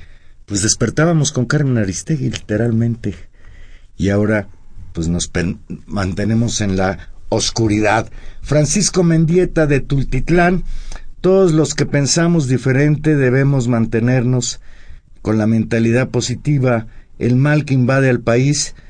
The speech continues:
es una célula cancerígena. Debemos mantenernos a pesar del dolor". Pues habría que extirpar ese cáncer que, de corrupción, de impunidad y de autoritarismo que invade al país.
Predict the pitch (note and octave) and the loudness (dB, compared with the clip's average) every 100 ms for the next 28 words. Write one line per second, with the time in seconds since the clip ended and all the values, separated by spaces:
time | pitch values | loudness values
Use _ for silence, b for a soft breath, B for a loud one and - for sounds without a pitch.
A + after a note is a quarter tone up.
0 | b b B2+ C#3+ C3 - B2+ B2 A#2+ A#2 | b b -2 0 0 0 2 2 0 0
1 | A2+ G#2+ A#2 C3+ C#3+ C3 A2+ G2+ - b | -2 0 0 0 0 0 0 0 -6 b
2 | b b G#2 A2+ C#3 C3 A#2 A2+ A2 G#2+ | b b -2 0 2 2 2 0 0 0
3 | A#2+ B2 A#2 A#2+ A2 - b b - - | 2 2 2 0 -4 -10 b b -6 -2
4 | A2 - A#2 A2 G#2 G#2 A#2 B2+ B2 B | 0 0 0 0 0 2 0 0 -4 B
5 | B B B - A#2+ - - - F#3 - | B B B -2 0 0 -2 -4 -4 -4
6 | - C#3+ - - - D#2+ - - A#2 A#2+ | 0 0 0 -2 -4 -6 -10 -6 -2 2
7 | - A2 G#2 - - C3 A2 A#2+ G2 - | 2 2 0 -2 -2 0 0 2 0 -4
8 | B B F#3+ D3+ B A2+ A2 A2 - - | B B -2 -2 B 0 2 2 0 -2
9 | - - G2 A2 A2 A2 G#2+ - - D3 | -4 -4 -4 -2 0 0 0 0 2 2
10 | C3+ B2 A2+ A2 G#2+ G#2 G#2 G2+ A2+ B2 | 4 2 0 -2 -2 -2 -2 0 0 0
11 | A#2 - B B - G#2+ G#2+ G2+ - G2 | -2 -8 B B 0 2 2 0 0 0
12 | G2+ A2+ G2+ A#2+ - A#2+ A#2 A2+ B B | 0 0 0 0 0 0 0 -2 B B
13 | B B G2 G#2 A2 A2+ A2+ A2 - F#2 | B B -2 0 0 2 2 0 0 0
14 | F#2+ E2 - | 0 -2 -6